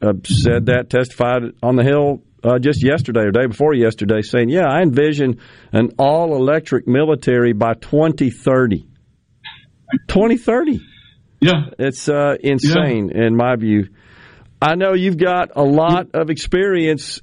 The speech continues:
Speaker 1: in, uh, presidential politics, worked on the Trump campaign in,
Speaker 2: Yeah.
Speaker 1: in, uh, twenty sixteen. What do you think going into twenty-four? What do you see?
Speaker 2: Well, uh, I,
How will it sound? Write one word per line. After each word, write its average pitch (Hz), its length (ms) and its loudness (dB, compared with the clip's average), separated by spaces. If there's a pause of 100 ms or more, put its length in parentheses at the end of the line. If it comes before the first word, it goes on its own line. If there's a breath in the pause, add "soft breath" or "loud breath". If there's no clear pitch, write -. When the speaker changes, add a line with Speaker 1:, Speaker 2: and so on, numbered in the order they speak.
Speaker 1:
in, 147 360 2
uh, 143 120 2
presidential 175 800 0
politics, 139 760 -4
worked 123 340 0
on 120 120 2
the 120 80 2
Trump 131 320 -2
campaign 131 800 0 (100)
in, 117 400 2
Speaker 2:
Yeah. 110 120 0 (300)
Speaker 1:
in, 120 380 2
uh, 113 300 0 (560 soft breath)
twenty 151 300 0
sixteen. 151 920 -2 (280 soft breath)
What 160 160 2
do 220 60 -6
you 208 60 -4
think 220 420 -2 (720)
going 170 200 2
into 170 160 -2
twenty-four? 170 600 0
What 127 140 0
do 147 60 2
you 156 80 2
see? 151 320 -2 (2250)
Speaker 2:
Well, 160 460 0
uh, 151 40 -6
I, 131 540 -2